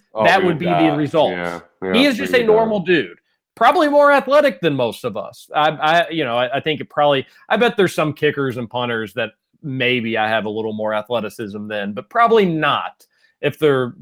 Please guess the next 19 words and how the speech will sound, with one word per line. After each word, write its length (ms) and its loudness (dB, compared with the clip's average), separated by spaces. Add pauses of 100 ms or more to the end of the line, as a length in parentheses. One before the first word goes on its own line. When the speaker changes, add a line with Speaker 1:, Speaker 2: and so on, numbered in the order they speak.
(160)
Speaker 2:
probably, 600 0 (100)
I, 140 -4 (100)
I, 240 0 (120)
I 120 2
doubt 340 2
it. 160 -8
So 220 0 (220)
that's 200 2
just 200 0
a 80 2
normal 580 2
dude 640 2 (340)
playing 420 2
against 600 0
grown 480 4
professional 580 -2
paid 380 0
football 360 0
players. 380 -4